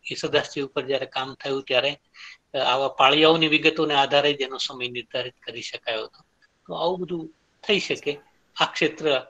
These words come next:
આપ જેવા વિદ્વાનો માટે અને નવી પેઢીના યુવાનો માટે પણ, અ,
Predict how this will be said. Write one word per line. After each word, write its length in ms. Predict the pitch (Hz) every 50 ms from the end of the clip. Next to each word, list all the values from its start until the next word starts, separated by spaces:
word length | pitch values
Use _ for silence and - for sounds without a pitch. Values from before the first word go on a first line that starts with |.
| _ _ _ _ -
આપ 280 | 151 143 143 - -
જેવા 260 | 151 135 139 135 135 127
વિદ્વાનો 500 | 127 131 123 127 131 135 135 139 143 139
માટે 340 | 135 135 127 - 147 147
અને 380 | 143 143 135 151 156 160 160 170
નવી 340 | 165 151 156 165 170 190 196
પેઢીના 540 | 190 - 151 110 139 135 123 123 113 113 - _ -
યુવાનો 380 | 139 143 147 156 151 147 147 135
માટે 280 | 127 120 113 - 127
પણ, 340 | 120 _ - 156 143 123 110 _ _ _ - - - - - - _ _
અ, 40 | -